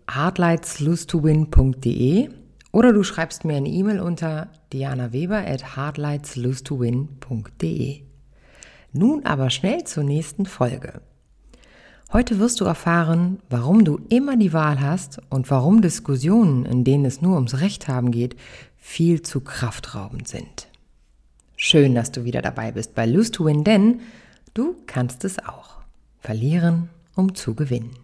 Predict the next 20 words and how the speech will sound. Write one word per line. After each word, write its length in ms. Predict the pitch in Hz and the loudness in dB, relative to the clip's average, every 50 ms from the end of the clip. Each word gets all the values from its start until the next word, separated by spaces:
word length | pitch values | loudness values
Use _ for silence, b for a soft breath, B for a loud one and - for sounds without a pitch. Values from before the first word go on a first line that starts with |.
| _ _ _ _ _ _ _ _ _ _ _ _ _ _ _ _ - | _ _ _ _ _ _ _ _ _ _ _ _ _ _ _ _ -20
Viel 320 | - - - 220 254 262 262 | -4 2 4 4 6 4 2
Freude 380 | 262 - - 160 165 175 175 | -2 -4 0 2 2 4 4
beim 200 | 147 147 139 135 | 4 2 2 2
Reinhören 680 | 131 123 127 127 123 123 123 143 143 156 175 196 220 - - - - - _ _ _ _ _ _ - - _ _ - | 0 0 0 0 0 0 0 0 0 0 -2 -2 -4 -6 -10 -20 -20 -20 _ _ _ _ _ _ -20 -20 _ _ -8
und 300 | - 110 101 95 - - | -8 -8 -8 -8 -10 -8
Bleiben. 500 | 120 110 107 107 107 104 113 117 107 101 _ _ _ _ _ _ _ - _ _ _ _ _ _ - _ _ _ _ _ _ _ _ - - - - b b b b b b b b b b b b b _ _ - | -6 -6 -6 -6 -6 -8 -8 -10 -12 -16 _ _ _ _ _ _ _ -20 _ _ _ _ _ _ -20 _ _ _ _ _ _ _ _ -20 -20 -20 -20 b b b b b b b b b b b b b _ _ -2
Weil 240 | 139 143 151 160 | 2 4 4 4
du 160 | 151 185 208 - | 4 4 2 0
immer 360 | - - 202 208 226 233 233 | 2 4 6 8 8 6 6
die 200 | 233 226 240 220 | 4 4 4 4
Wahl 320 | 170 147 131 127 117 113 - | 4 2 2 2 0 -2 -4
hast. 440 | - - - - - - - - - _ _ _ _ _ _ _ _ _ _ _ _ _ _ _ _ _ _ _ - - _ _ _ _ _ _ - | -6 -8 -8 -12 -16 -18 -20 -20 -20 _ _ _ _ _ _ _ _ _ _ _ _ _ _ _ _ _ _ _ -20 -20 _ _ _ _ _ _ -2
Ein 100 | - 175 | 0 2
kleines 400 | 160 180 220 240 247 254 247 - | 4 6 8 8 8 6 4 2
Mädchen 340 | 170 160 165 - - 208 196 | 0 0 0 0 0 0 0
bekommt 380 | 170 160 - - 202 214 226 - | 0 -2 -4 -6 -6 -6 -6 -4
zu 80 | - | -4
ihrem 220 | 185 185 175 175 - | -2 0 0 0 -2
zwölften 440 | - - 190 190 208 202 - 208 | 0 2 2 2 2 2 0 0
Geburtstag 680 | 185 170 143 160 160 170 170 - - 180 170 165 - | 0 0 2 0 0 -2 -2 -2 -2 0 0 -2 -2